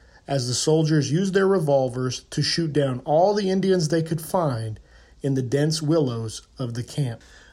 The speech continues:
Approximately two hundred and fifty Shoshone were slain, including ninety women and children.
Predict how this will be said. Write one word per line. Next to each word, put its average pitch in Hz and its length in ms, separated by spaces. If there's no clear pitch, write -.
Approximately 160 800
two 233 280
hundred 196 220
and 165 120
fifty 170 360
Shoshone 147 880
were 147 160
slain, 139 600
including 139 500
ninety 165 400
women 190 380
and 131 160
children. 120 480